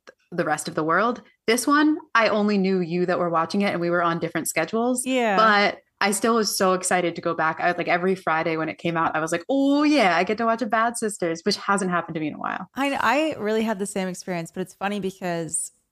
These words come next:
Speaker 2: I really only watched it because of,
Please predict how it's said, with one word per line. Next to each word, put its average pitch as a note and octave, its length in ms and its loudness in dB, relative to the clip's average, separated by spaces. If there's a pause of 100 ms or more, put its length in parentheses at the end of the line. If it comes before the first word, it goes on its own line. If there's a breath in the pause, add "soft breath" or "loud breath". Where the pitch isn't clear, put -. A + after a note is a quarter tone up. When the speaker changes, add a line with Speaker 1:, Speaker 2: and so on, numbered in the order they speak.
(180)
Speaker 2:
I G3 60 0
really A3 280 0
only F3+ 220 -2
watched E3 420 -4
it F3+ 160 -8 (200)
because E3 360 -10
of, D#3+ 300 -8